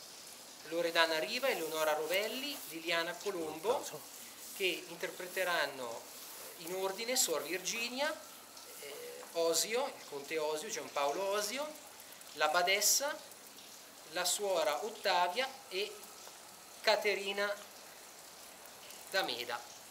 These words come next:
Quindi, eh, ci sarà un ampio scenario legato alla storia, eh, dei personaggi chiave di questa vicissitudine appunto di, di Suor Virginia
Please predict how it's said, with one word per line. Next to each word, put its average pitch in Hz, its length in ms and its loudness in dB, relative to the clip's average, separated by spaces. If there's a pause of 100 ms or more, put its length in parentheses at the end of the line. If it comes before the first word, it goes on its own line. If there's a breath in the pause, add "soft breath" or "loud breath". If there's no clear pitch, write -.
(800)
Quindi, 175 560 -4
eh, 151 440 -6
ci 190 120 -2
sarà 175 440 6 (380)
un 143 80 -4
ampio 160 580 2 (260)
scenario 165 580 0
legato 147 580 0
alla 135 420 -2
storia, 156 580 0
eh, - 1120 -10
dei 156 100 -6
personaggi 160 540 2
chiave 151 480 8
di - 260 -6
questa 151 220 -2
vicissitudine 147 840 2
appunto 143 360 -6
di, 131 140 -8
di - 120 -6
Suor 147 280 2
Virginia 190 640 0